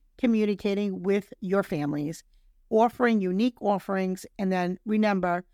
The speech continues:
a well-designed website is not just a digital present, but a powerful tool to showcase your child's center as one of excellence and attract new families.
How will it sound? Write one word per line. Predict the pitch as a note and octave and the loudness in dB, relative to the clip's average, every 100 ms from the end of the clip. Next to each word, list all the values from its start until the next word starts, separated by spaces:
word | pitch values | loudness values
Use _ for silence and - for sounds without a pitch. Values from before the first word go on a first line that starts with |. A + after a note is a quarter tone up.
| _ _ - | _ _ -6
a | G3+ | 2
well-designed | A3+ C4 B3+ B3 A#3+ A3 G3 | 6 6 4 2 2 2 0
website | F#3 E3+ - F3+ F3+ | -2 -2 -2 -2 -2
is | F#3 F3 | -4 -2
not | G3+ A3 A#3+ | 2 2 2
just | A3+ B3 - | 0 0 0
a | G3 | -4
digital | E3 F#3 F#3+ F3 | 0 0 0 -2
present, | - F#3 E3 E3 D#3 _ _ _ _ _ - | -2 -2 -2 -6 -8 _ _ _ _ _ 2
but | G3 | 2
a | |
powerful | - - A#3+ B3 - A3 | 0 2 2 2 0 -2
tool | - A#3 G3 E3+ | -2 -2 -2 -2
to | G3 | -4
showcase | - G3 F#3 F#3 F3+ | -4 -4 -2 -2 -2
your | F#3 | -4
child's | F3+ F#3 F3+ E3+ - _ _ _ _ _ | -2 -2 -2 -4 -8 _ _ _ _ _
center | - B3+ A#3+ A3 F3 F3+ - _ _ - _ _ G3 | -2 4 4 2 -4 -4 -12 _ _ -20 _ _ 0
as | F#3 | 0
one | E3 F#3+ G3 | 2 0 0
of | G3 F3 | -2 -6
excellence | - D3 F3+ D3+ - - - _ _ - | -6 -6 -10 -10 -12 -18 -20 _ _ -4
and | F#3+ | -2
attract | F3 F3 E3 - | -2 -2 -2 -4
new | E3+ | -6
families. | - - - - - | -6 -8 -8 -10 -12